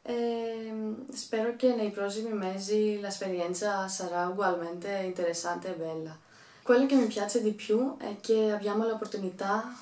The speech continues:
ehm, da esplorare una cultura molto, eh, importante e storica, la cultura italiana e la lingua italiana. E abbiamo imparato,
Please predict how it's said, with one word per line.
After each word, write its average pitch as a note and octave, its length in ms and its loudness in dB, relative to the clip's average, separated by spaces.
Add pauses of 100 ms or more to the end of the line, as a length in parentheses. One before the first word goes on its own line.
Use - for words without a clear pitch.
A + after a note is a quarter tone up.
(120)
ehm, E3+ 1000 -6 (460)
da F3 380 -4
esplorare G3+ 880 0 (540)
una G3+ 340 -2
cultura G3 440 -6
molto, F#3 760 -4 (460)
eh, F#3+ 100 -10
importante F#3+ 1160 -4
e F3+ 40 -4
storica, F#3 680 -2 (400)
la G#3+ 120 -2
cultura G#3 360 0
italiana F#3+ 480 0
e G3+ 80 0
la F#3 100 0
lingua F#3 300 -2
italiana. E3 680 -8 (520)
E G3 360 -4
abbiamo G#3+ 320 2
imparato, F#3+ 1200 0